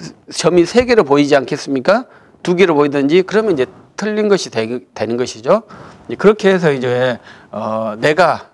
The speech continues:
아, 내가 현재 옳은지 아니면 내가, 어, 이해하고 있는 내용이 그런지 이거에 대해서 알 수 있다고, 어, 우리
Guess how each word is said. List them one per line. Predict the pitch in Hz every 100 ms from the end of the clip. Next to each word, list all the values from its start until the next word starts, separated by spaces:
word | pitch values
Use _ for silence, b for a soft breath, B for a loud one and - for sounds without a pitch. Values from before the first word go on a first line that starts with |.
| _
아, | - 113 110 113 107 -
내가 | 127 165 175
현재 | 170 214 185 190 214 - b b b _
옳은지 | 110 143 180 233 190 120 90 _ _ _ _
아니면 | 117 123 123
내가, | 127 143 147 147 B B _ _ _ _ -
어, | - 127 120 123 -
이해하고 | 156 175 208 180
있는 | 165 170 156 139
내용이 | 139 165 156 151 156 - _ _ _
그런지 | - 180 214 156 120 92 _ -
이거에 | 151 190 180
대해서 | 156 147 147 185 202 B B B
알 | - 127
수 | 135 127
있다고, | - 123 113 131 180 190 _
어, | - 110 110 107 98 - - _ 156
우리 | 127 117 117 117